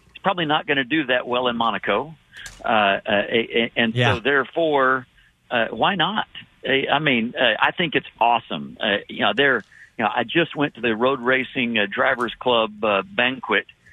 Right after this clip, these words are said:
Speaker 1: at Long Beach when we were there, and they were honoring A J Foyt and Dan Gurney and, uh,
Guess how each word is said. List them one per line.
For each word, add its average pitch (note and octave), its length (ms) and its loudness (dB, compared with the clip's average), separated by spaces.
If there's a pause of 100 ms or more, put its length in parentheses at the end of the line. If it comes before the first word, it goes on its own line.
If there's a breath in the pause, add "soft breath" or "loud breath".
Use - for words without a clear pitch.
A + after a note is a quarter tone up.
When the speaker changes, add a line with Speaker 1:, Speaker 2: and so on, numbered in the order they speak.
(160)
Speaker 1:
at A#2 140 2
Long A#2 340 0
Beach A2+ 460 -4 (320 loud breath)
when A2 120 0
we G#2+ 100 2
were G#2+ 160 2
there, G#2+ 420 2
and G2 320 -6
they A2+ 80 2
were G#2 180 0
honoring A2 760 2 (420 loud breath)
A A2+ 140 2
J A#2 260 -2
Foyt A#2+ 400 0 (100)
and F#2 160 -4
Dan A#2 300 0
Gurney A#2+ 540 0 (340 soft breath)
and, G2+ 340 0
uh, F#2 40 4